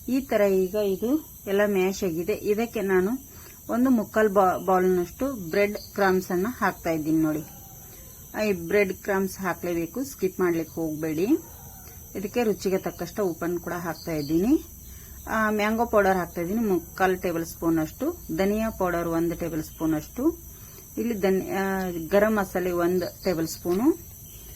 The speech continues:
ಹಾಗೆ ಚಿಲ್ಲಿ ಪೌಡರ್, ಕಾಶ್ಮೀರಿ ಚಿಲ್ಲಿ ಪೌಡರ್ನ ಒಂದು ಟೇಬಲ್ ಸ್ಪೂನು,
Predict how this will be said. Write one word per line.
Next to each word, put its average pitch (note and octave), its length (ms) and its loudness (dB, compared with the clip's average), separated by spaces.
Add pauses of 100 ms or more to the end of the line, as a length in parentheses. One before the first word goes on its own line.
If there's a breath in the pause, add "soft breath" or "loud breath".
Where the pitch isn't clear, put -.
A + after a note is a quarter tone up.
(160)
ಹಾಗೆ A3 380 2
ಚಿಲ್ಲಿ A3+ 420 0
ಪೌಡರ್, E3+ 460 2 (540)
ಕಾಶ್ಮೀರಿ A3 460 2
ಚಿಲ್ಲಿ F#3 300 0
ಪೌಡರ್ನ F3 480 0
ಒಂದು F3+ 300 2
ಟೇಬಲ್ E3 240 -2
ಸ್ಪೂನು, E3 340 0